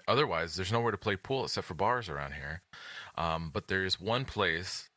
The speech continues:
that is called the Spar Cafe downtown. It's an old historical bar. It's been around, or restaurant and bar that's been around for a really long time. Um, and they have a pool table, so we went and got some lunch,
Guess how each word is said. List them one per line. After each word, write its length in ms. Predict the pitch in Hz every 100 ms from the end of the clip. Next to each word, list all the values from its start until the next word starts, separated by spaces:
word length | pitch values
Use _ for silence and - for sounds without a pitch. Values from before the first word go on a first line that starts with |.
| _
that 300 | 92 90 -
is 120 | 87
called 220 | - 90 82
the 60 |
Spar 260 | 80 90 82
Cafe 520 | - 78 78 82 85
downtown. 520 | 82 76 76 85 82
It's 140 | 87 -
an 120 | 73 -
old 220 | 90 82
historical 480 | 78 - 78 73 71
bar. 220 | 73 69
It's 120 | 67
been 140 | - 85
around, 420 | 78 78 76 76 -
or 220 | 90 80 -
restaurant 500 | 87 - 87 73 -
and 100 | 71
bar 260 | 69 67 69
that's 180 | 73
been 120 | - 78
around 220 | 73 76
for 160 | -
a 40 | 73
really 600 | 71 76 92 95 87 80
long 240 | 69 65 71
time. 300 | - - 85 - - - - - - - - -
Um, 440 | 87 82 78 80 -
and 100 | 92
they 80 | 95
have 140 | 101
a 60 | 92
pool 180 | 110 127
table, 360 | 85 71 67
so 340 | 64 - 69 67 78 -
we 120 | 85
went 200 | 80 85 -
and 80 |
got 220 | 85 78 -
some 240 | - 80
lunch, 480 | 110 127 - -